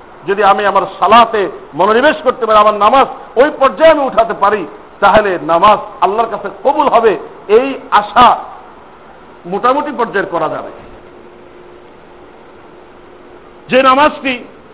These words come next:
আমার ইবাদতের সর্বশ্রেষ্ঠ ইবাদত, যে নামাজটি দৈনন্দিন পাঁচবার করা লাগে, যে নামাজটি বিভিন্ন প্রক্রিয়ায় বিভিন্ন আঙ্গিকে আল্লাহ তাআলা ফরজ করেছেন, যে নামাজের মাধ্যমে আমার উবুদিয়ত, আমার দাসত্ব,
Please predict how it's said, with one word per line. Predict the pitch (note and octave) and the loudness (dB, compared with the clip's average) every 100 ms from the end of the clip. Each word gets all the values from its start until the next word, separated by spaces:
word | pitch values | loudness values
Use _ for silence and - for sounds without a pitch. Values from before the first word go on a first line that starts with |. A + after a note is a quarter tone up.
| - - - | -20 -12 -4
আমার | A3 A3 | 0 2
ইবাদতের | A3+ C4+ C#4 C#4 B3 - | 2 2 2 0 -4 -2
সর্বশ্রেষ্ঠ | B3+ C#4 C4+ C#4+ - | -2 -2 -2 -4 -2
ইবাদত, | A3+ F#3 D3 A#2+ - - - - - - - - - - - - - | -4 -2 -4 -8 -18 -20 -20 -20 -20 -20 -20 -20 -20 -20 -20 -20 -6
যে | C4+ | 0
নামাজটি | C#4 D4 D#4 C#4 C#4+ G3+ | 2 4 2 0 -12 -4
দৈনন্দিন | A#3+ C4+ C#4 C#4 C4 - | -2 -2 -4 -6 -10 -2
পাঁচবার | B3+ A#3 A#3+ D#4 | 0 0 2 0
করা | C4 A#3+ | 2 0
লাগে, | G3 D3+ C3 - - - - - - - - - - - - - | 2 -2 -8 -18 -20 -20 -20 -20 -20 -20 -20 -20 -20 -20 -20 -8
যে | F#3 D4+ | -2 2
নামাজটি | C#4+ D#4 D#4 D4 B3+ | 4 4 2 -4 -6
বিভিন্ন | C#4 D#4 D#4+ D4 | -2 -2 0 -2
প্রক্রিয়ায় | - C#4 C4+ C4 B3+ | 0 -4 -4 0 0
বিভিন্ন | A3 C4+ D#4+ C#4 | 0 -4 -2 2
আঙ্গিকে | B3+ C4+ D#4 | 2 0 -2
আল্লাহ | C4+ B3+ A#3+ | 0 0 -2
তাআলা | A#3 A3 | 0 0
ফরজ | A#3+ C4+ C4+ | 0 0 0
করেছেন, | A#3 - F#3+ D#3+ A#2 - - - - | -4 -4 -8 -10 -12 -20 -20 -20 -20
যে | C3+ C#4 | -2 2
নামাজের | C#4+ C#4 E4+ D#4+ | 4 4 4 2
মাধ্যমে | C#4+ B3 C4 B3+ | 0 0 -2 -2
আমার | A#3 A3+ B3 A#3 | 0 0 0 0
উবুদিয়ত, | A#3+ D#4+ E4 D4+ C4 G3+ - - - - | 0 0 0 0 0 -2 -6 -20 -20 -2
আমার | A3+ C4+ A#3+ | 0 2 0
দাসত্ব, | B3 C4 - D4+ - B3+ - | 0 -2 -2 -6 -2 -2 -2